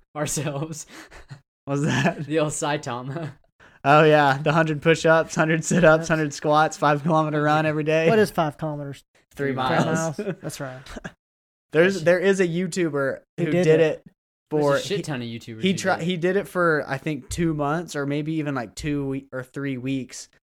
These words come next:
Speaker 2: before he had to cut the running three miles every day to only three days a week 'cause he was getting nosebleeds <laughs> 'cause he was
Speaker 1: That shit'll
Speaker 2: running so
Speaker 1: fuck you
Speaker 2: hard.
Speaker 1: up. That's a lot of,
Speaker 2: But
Speaker 1: I
Speaker 2: he
Speaker 1: mean
Speaker 2: did get ripped. He got pretty freaking ripped.
Speaker 1: Yeah.
Speaker 3: That is a lot of running.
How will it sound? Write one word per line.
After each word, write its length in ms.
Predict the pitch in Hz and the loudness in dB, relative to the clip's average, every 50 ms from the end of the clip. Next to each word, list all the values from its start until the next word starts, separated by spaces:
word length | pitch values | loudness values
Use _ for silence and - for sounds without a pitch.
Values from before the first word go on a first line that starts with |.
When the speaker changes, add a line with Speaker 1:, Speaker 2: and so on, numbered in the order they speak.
| _ _ - | _ _ -6
Speaker 2:
before 300 | 139 135 - 151 143 139 | -6 -4 -2 -2 -2 0
he 100 | 160 151 | 2 2
had 140 | 143 143 | 2 2
to 80 | 127 131 | 0 -2
cut 320 | - - 156 143 135 - | -6 -2 -2 -2 -2 -2
the 160 | - 135 123 113 | -4 -4 -4 -2
running 440 | 120 131 131 135 139 143 143 147 | -2 -2 -2 -2 -2 -2 -2 -2
three 260 | 143 - 151 147 143 135 | -4 -6 -6 -4 -4 -4
miles 400 | 131 123 127 135 143 147 143 147 | -2 -2 -2 0 -2 -2 -2 -2
every 180 | 143 143 151 147 | -2 -2 -2 -2
day 220 | 151 151 151 151 | 0 0 0 -2
to 180 | 151 - - - | -2 -4 -6 -4
only 300 | - 139 135 135 135 127 | -4 -6 -6 -6 -6 -8
three 200 | - 135 139 135 | -8 -6 -4 -2
days 200 | 139 139 127 127 | -2 -2 -2 -2
a 20 | |
week 160 | 135 143 143 | -4 -4 -4
'cause 140 | - 151 127 | -6 -8 -6
he 100 | 131 165 | -4 -6
was 140 | 139 135 135 | -6 -6 -6
getting 240 | 143 156 135 127 127 | -6 -6 -6 -4 -4
nosebleeds 920 | 123 131 135 135 135 147 - 226 - - - - - - - - - - | -4 -4 -4 -6 -6 -6 -6 -6 -4 0 -2 -2 -2 -2 -16 -14 -10 -6
<laughs> 0 | |
'cause 140 | - 175 156 | -6 -2 2
he 100 | 165 175 | 2 0
was 100 | - - - | 2 2 -2
Speaker 1:
That 100 | 175 - | 0 0
shit'll 40 | - 196 | 2 0
Speaker 2:
running 100 | 190 190 | 0 2
so 80 | 185 185 | 2 0
Speaker 1:
fuck 120 | 175 165 | 0 0
you 100 | 180 170 | 0 -2
Speaker 2:
hard. 120 | 143 135 160 | -2 -2 -2
Speaker 1:
up. 60 | 170 135 | -2 -4
That's 180 | 147 156 208 | -4 -6 -4
a 100 | 190 131 117 | -6 -6 -8
lot 240 | 110 117 131 143 139 | -6 -6 -6 -6 -6
of, 120 | - - - | -8 -8 0
Speaker 2:
But 160 | - 170 165 | 4 4 4
Speaker 1:
I 40 | 156 | 6
Speaker 2:
he 60 | 196 | 4
Speaker 1:
mean 100 | 196 127 | 0 2
Speaker 2:
did 220 | 123 190 202 190 165 | 2 2 0 0 0
get 220 | 175 180 165 135 | 0 0 0 0
ripped. 420 | 131 147 151 139 113 - - - - | 0 0 0 0 -2 -2 -8 -16 -16
He 120 | 135 135 | -12 -6
got 200 | 139 151 147 127 - | -2 -2 -2 -2 -2
pretty 180 | 160 156 147 | -2 -4 -4
freaking 340 | 139 - 147 143 139 131 123 | -4 -4 -8 -6 -6 -6 -6
ripped. 100 | 127 127 123 | -4 -2 -2
Speaker 1:
Yeah. 120 | - 175 | -2 -2
Speaker 3:
That 80 | 190 208 | -2 -4
is 100 | 220 196 | -4 -4
a 60 | 196 | -4
lot 200 | 170 170 170 165 | -4 -4 -4 -4
of 80 | 156 139 | -4 -6
running. 360 | 139 143 139 127 123 120 123 | -8 -10 -10 -12 -14 -18 -20